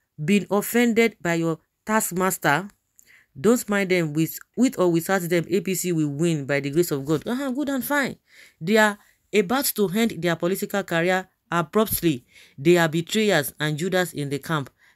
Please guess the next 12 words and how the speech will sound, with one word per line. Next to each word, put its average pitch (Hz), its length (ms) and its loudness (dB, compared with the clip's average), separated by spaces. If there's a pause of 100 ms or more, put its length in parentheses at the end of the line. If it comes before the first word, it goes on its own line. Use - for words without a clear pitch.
Now, 185 280 0
Jagaban 160 500 0
knows 175 220 2
them 160 160 2
for 143 240 -2
what 156 240 2
they 131 200 -4
are. 143 240 0 (920)
Bunch 170 260 -2
of 151 180 0
ingrates. 143 460 -4 (100)
Hmm. 143 200 -4